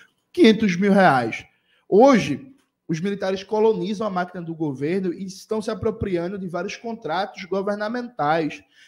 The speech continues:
Então, tem muito militar ficando rico, porque o militar abriu uma empresa, especialmente a empresa de construção civil,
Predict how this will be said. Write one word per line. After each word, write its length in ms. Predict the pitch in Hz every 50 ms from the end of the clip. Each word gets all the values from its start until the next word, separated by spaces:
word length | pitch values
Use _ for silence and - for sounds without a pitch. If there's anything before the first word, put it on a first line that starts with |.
| _
Então, 140 | _ - 185
tem 120 | 175 208
muito 240 | 202 208 262 - 330
militar 360 | 254 254 240 240 - - 190
ficando 360 | 185 - - - 214 220 226 208
rico, 360 | 175 160 170 220 247 - 202
porque 180 | - - -
o 60 | 214 202
militar 340 | 202 196 196 190 196 196
abriu 220 | 190 185 165 196 208
uma 60 | 226
empresa, 340 | 220 196 - 165 175 185 190
especialmente 440 | 180 - 185 175 - 170 165 170 180
a 40 |
empresa 260 | 165 - 139 170 160 151
de 60 | -
construção 360 | - 175 175 - - 175 170
civil, 540 | 170 - 214 226 180 160 175 190 226 262